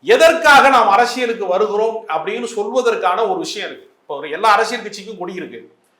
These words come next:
அவங்க அந்த கொடிக்கு பின்னாடி, இப்ப நீங்க ஒண்ணு, இப்ப திராவிடர் கழகத்துக்கு வந்து ஒரு கருப்பு கொடி இருக்கு அப்படின்னா, இந்த சமூகத்தில் இருக்கக்கூடிய மூட நம்பிக்கைகள், சாதி சமய நம்பிக்கைகள்ல இருக்கக்கூடிய அது குறித்த,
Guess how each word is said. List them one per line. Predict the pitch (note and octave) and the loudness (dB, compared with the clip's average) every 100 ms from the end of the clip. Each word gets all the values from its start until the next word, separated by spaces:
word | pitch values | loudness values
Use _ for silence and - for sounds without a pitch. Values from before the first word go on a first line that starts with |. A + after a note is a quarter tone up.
| _ _ _ | _ _ _
அவங்க | - B3 A#3 | -4 0 0
அந்த | G#3+ | 0
கொடிக்கு | - A#3+ D#4 C#4 | 2 4 2 -2
பின்னாடி, | A3 B3+ C4+ C4+ | -6 -4 2 4
இப்ப | C4 A#3 | 4 0
நீங்க | A3+ A3 | 0 0
ஒண்ணு, | A3+ B3 B3 | -2 -2 -2
இப்ப | A3+ G#3+ G#3 | 2 2 2
திராவிடர் | G3+ G#3+ C4 B3 | 4 4 6 4
கழகத்துக்கு | A3+ G#3+ G#3 G3+ G3+ | 2 0 -2 -6 -4
வந்து | A3+ | -2
ஒரு | G#3 | 0
கருப்பு | G#3 A3+ | 2 2
கொடி | G3 F#3+ | 0 -4
இருக்கு | F3+ E3+ | -6 -8
அப்படின்னா, | D#3+ D#3+ A#3 B3 - - _ | -8 -2 0 0 -4 -18 _
இந்த | F#3 G3 | -10 -6
சமூகத்தில் | G#3+ B3+ C#4+ C#4 C4 | -2 -2 2 0 0
இருக்கக்கூடிய | G#3+ G#3 G3+ A#3 G#3 G#3+ A3+ | -6 -6 -4 -4 -4 -4 -4
மூட | A3 G#3+ | -2 -2
நம்பிக்கைகள், | G3+ F#3 F3 D#3 D#3+ G3+ | -2 -8 -10 -10 -8 -8
சாதி | - F3 G3+ | -2 -2 -2
சமய | F#3+ E3+ E3 | -4 -10 -10
நம்பிக்கைகள்ல | D3+ D3 F3 D#3 C#3+ C3+ E3+ | -12 -12 -14 -12 -12 -12 -14
இருக்கக்கூடிய | D3+ A#2+ - C#3 C#3 | -14 -16 -18 -18 -6
அது | G#3+ - G3 | -4 -2 -4
குறித்த, | G#3 B3 B3 | -8 -14 -8